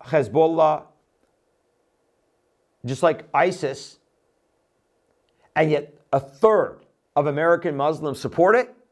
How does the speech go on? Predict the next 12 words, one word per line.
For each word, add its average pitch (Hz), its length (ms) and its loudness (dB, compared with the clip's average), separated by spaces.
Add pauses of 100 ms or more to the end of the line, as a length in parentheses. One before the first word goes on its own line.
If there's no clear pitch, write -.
(120)
Why 165 260 2
are 247 80 0
they 220 100 -2
not 196 200 -4
being 180 320 -10
investigated 170 640 -4
and 160 120 -6
deported 139 440 -4 (840)
if 160 220 -4
they're 160 120 0
supporting 165 520 -2 (120)
terrorism? 139 540 0